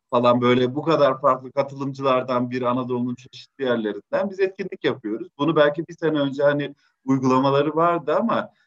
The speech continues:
hepimiz burun kıvırırdık buna. Derdik ki şey,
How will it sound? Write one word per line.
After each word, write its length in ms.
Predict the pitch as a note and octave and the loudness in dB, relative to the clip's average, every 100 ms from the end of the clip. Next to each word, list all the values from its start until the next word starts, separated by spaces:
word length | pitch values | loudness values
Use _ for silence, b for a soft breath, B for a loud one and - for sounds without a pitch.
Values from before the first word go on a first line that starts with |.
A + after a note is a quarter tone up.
| _ - | _ -2
hepimiz 460 | G3 D3+ C3 F#3 | -2 0 -6 -4
burun 240 | F3 F#3+ F3+ | -2 -2 -2
kıvırırdık 520 | D3 A2 F#2+ E2 - - | -2 -2 -4 -10 -18 -12
buna. 200 | F#2+ F#2+ | -8 -2
Derdik 440 | A2 A2+ B2+ _ | -2 -2 -8 _
ki 60 | A#2+ | -18
şey, 340 | - D3+ A2 | -6 -4 -4